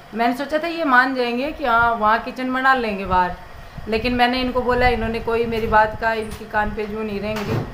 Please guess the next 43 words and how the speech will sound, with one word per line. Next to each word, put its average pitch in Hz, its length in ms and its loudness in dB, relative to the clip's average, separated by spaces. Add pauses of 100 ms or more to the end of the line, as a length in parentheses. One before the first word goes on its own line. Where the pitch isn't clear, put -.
(480)
और 202 240 2
ऐसा 208 880 2
नहीं 254 200 2
है 262 100 0
कि 269 120 -6
इनका 262 200 0
बजट 240 340 -2
नहीं 233 220 -2
है, 240 420 -2
<laughs> - 20 -10
ठीक 247 160 -4
है, 240 180 0 (680)
लेकिन 269 260 2
बना 262 240 6
नहीं 240 140 2
रहे 202 120 0
अभी। 190 240 -2 (360)
कह 220 100 4
रहे 233 100 4
हैं 247 80 0
कि 226 60 -10
सर्दियों 226 400 0
में 226 100 -2
काम 208 180 2
शुरू 190 280 -6
करेंगे। 175 300 -4 (520)
अब 226 120 6
सर्दियाँ 247 460 2
आएंगी 240 200 2
दो 233 140 4
तीन 233 200 -2
महीने 208 240 0
और, 208 240 0
और 247 200 -2
इस 269 140 -4
किचन 262 260 -6
में 254 140 -4
मेरे 269 180 -2
से 294 120 -6
नहीं 247 120 -2
होता 196 220 -2
यार। 196 200 0
अब 202 160 -2